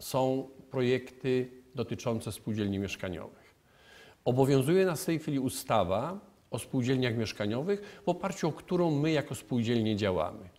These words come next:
W Sejmie jest kilka projektów dotyczących nie tylko spółdzielczości mieszkaniowej czy spółdzielni mieszkaniowych, ale również spółdzielczości jako takiej. Y, powołana została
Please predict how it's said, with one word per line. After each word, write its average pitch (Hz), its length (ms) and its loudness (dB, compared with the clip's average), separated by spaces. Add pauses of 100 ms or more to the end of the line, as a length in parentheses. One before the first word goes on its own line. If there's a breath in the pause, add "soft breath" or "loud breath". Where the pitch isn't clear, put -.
(880 soft breath)
W - 60 -14
Sejmie 190 360 2
jest 165 240 0
kilka 190 320 -2
projektów 120 760 -2 (500)
dotyczących 131 600 -2
nie 127 100 0
tylko 151 280 -6
spółdzielczości 120 840 -2
mieszkaniowej 107 580 -2
czy - 160 -12
spółdzielni 104 560 0
mieszkaniowych, 90 800 -4
ale 131 140 2
również 135 300 -4
spółdzielczości 123 720 -4
jako - 200 -8
takiej. - 460 -8 (920 soft breath)
Y, 110 300 -2 (100)
powołana 156 380 2
została 156 680 2